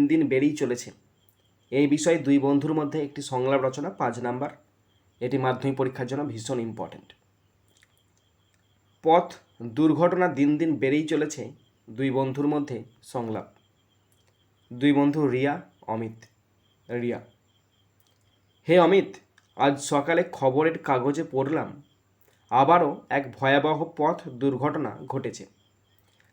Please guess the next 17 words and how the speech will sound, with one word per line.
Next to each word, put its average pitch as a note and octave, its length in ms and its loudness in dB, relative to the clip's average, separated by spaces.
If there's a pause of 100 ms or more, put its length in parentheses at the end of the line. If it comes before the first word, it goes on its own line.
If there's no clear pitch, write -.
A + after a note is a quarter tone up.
(120)
সত্যি F3+ 340 0
বলতে F#3+ 320 6
কি, F#3 140 -6 (160)
এখন F#3 320 0
তো G3 120 -2
প্রায় F#3 280 2
প্রতিদিনই D3+ 540 -2 (180)
এমন C3 320 -2
খবর C#3+ 280 -4 (140)
দেখা B2 300 -8
যায়।" G2 200 -12 (1300)
অমিত: B2+ 300 -2 (880)
"একদম C3 380 4 (140)
ঠিক F3 200 -2
বলেছিস E3+ 360 2
রিয়া, C#3+ 240 0 (1000)
পথ E3+ 200 4